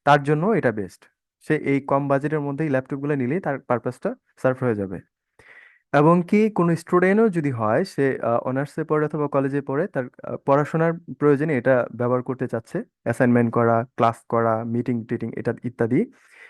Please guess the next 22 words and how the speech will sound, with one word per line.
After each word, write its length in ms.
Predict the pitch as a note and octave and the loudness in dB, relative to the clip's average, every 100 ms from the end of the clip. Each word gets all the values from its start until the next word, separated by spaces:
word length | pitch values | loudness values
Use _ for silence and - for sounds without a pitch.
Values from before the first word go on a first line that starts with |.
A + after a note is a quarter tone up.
| _ | _
এই 120 | D3+ | 0
সমস্ত 380 | E3+ F#3+ F#3+ - | 2 2 0 -2
কাজের 320 | G3 E3 F3 | 2 4 4
জন্য 360 | E3 D#3+ F3 A#3+ | 2 0 0 -2
এই 180 | - F#3 | -2 -4
তি-, 240 | - F3+ F3+ | -4 -8 -6
বিশ 260 | C3 D#3 - | -2 -2 0
থেকে 220 | G3 G#3+ | 2 2
তিরিশ 440 | G3+ - E3+ E3+ | 0 -4 -2 0
হাজার 140 | E3 E3 | 0 -2
টাকার 260 | D#3+ D#3+ | -2 -2
বাজেটে 360 | C#3 A#2 C3 D3 | -2 -2 -2 -4
যে 100 | C#3 | -4
ল্যাপটপগুলি 500 | A#2+ - C3 C3 C3 | -6 -6 -6 -2 -2
আছে, 200 | B2+ A3 | 0 0
এগুলো 200 | C#3 C3+ | 0 0
দিয়ে 180 | C3 F#3 | 0 -2
স্বাচ্ছন্দ্যে 420 | C#3 - C3 F3 | -4 -4 -4 -2
এই 40 | |
কাজগুলো 300 | D3+ A2+ A2+ | -2 -2 -4
করতে 300 | - D#3 - | -4 -6 -4
পারবে। 280 | A2 G2+ F2+ | -4 -6 -10